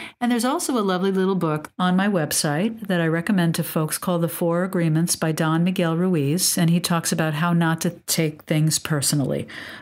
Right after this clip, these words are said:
Um, you know, know that it's not about you. Um, it, it, aff-, it affects you. Your partner stuff affects you if you let it. Um, and I want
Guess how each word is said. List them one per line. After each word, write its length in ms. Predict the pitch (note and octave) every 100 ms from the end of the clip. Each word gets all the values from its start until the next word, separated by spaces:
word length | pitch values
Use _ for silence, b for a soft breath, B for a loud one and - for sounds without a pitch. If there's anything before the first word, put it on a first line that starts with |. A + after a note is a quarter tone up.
| -
Um, 540 | D#3+ D#3 D3+ D3+ - B B G3
you 80 |
know, 140 | F3+ E3+
know 340 | E3 F3 F3+
that 160 | F3+ E3
it's 200 | E3 -
not 260 | E3 D#3+
about 380 | D#3+ D#3 D3+ C#3+
you. 540 | D#3+ D3 C3+ C#3+ A3 A3 B B B -
Um, 640 | D#3 D3+ D3 D3 D3 -
it, 160 | F#3 F#3
it, 120 | F#3+
aff-, 280 | F3 E3+ - _ -
it 100 | F#3
affects 500 | F3 A3 A3 - A3+
you. 300 | G#3 G3 G3
Your 120 | F#3
partner 300 | A#3 A#3 G#3+
stuff 260 | - G3
affects 400 | F#3 - F#3+ F#3
you 120 | G3 F#3
if 220 | F#3 F#3
you 120 | G#3+
let 300 | G3 F3 E3+
it. 260 | A#3 D4 - _ _ _ _ _ -
Um, 680 | F3 E3+ E3 D#3+ D#3+ D3+ _ _ _ _ -
and 160 | F3+
I 140 | F3 F3+
want 400 | F3+ F3+ -